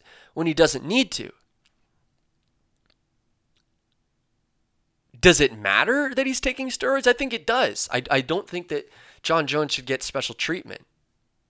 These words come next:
but he clearly, clearly is. Um, will this taint his legacy? I don't know. Uh, but I don't think that it will be very long before something happens to Jon Jones again, because that's just the way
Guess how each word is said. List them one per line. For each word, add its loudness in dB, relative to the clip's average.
but 2
he -6
clearly, -8
clearly -6
is. -10
Um, -4
will -6
this -6
taint -4
his -10
legacy? -4
I 2
don't -2
know. 2
Uh, 4
but -2
I 0
don't 2
think -6
that -2
it -8
will -6
be 0
very 4
long -2
before -10
something 0
happens -6
to -14
Jon -8
Jones -14
again, -16
because -6
that's 0
just -6
the -2
way -2